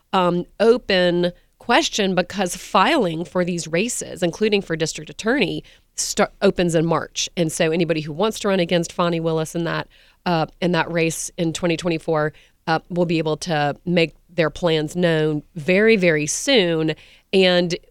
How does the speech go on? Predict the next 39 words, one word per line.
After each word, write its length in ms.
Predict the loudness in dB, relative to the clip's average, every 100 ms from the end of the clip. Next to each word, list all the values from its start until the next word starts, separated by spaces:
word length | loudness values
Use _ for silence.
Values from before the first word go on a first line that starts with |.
| -2
you 140 | 2
know, 80 | 4
it 120 | 4
was 120 | 2
one 120 | 2 2
of, 180 | 0 -4
she 200 | -4 0
had 160 | 0 2
been 120 | 2
in 140 | 4
office 260 | 2 0 -2
barely 500 | 0 2 2 2 -2 -10
a 60 |
couple 280 | -6 -4 -4
of 100 | -4
days 400 | 0 2 0 -4 -10 -2
when 220 | 0 2
that 180 | 0 -4 _ _ _
phone 240 | 0 2
call 180 | 2 0
was 120 | -2
placed 480 | 0 2 2 0 -6
to 60 | 0
Brad 220 | 2 2
Raffensperger, 760 | 0 -2 -8 -8 -6 -2 -2 -4 -20 _ _ -4
uh, 240 | -4 -4 -4
when 160 | -2 -2
she 160 | -2
was 140 | -2 -2
the 100 | -2
newly 680 | 0 0 2 2 0 -2 -2
elected 540 | -4 -2 -2 -6 -6 -12 -6
D 200 | 0 0
A 180 | 0 -4
in 240 | -6 -6
Fulton 280 | -4 -4 -4
County, 440 | -2 -2 -4 -8 _ _ -8
looked 320 | -2 0 2
up 220 | 0 0